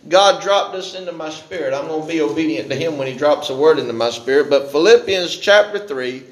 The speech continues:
verses seven to eleven. If you will, stand with me, please, out of respect for the word of God.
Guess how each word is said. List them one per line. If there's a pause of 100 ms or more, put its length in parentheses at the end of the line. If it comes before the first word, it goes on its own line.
(360)
verses
seven (420)
to
eleven.
If
you
will,
stand
with
me,
please,
out
of
respect
for
the
word
of
God.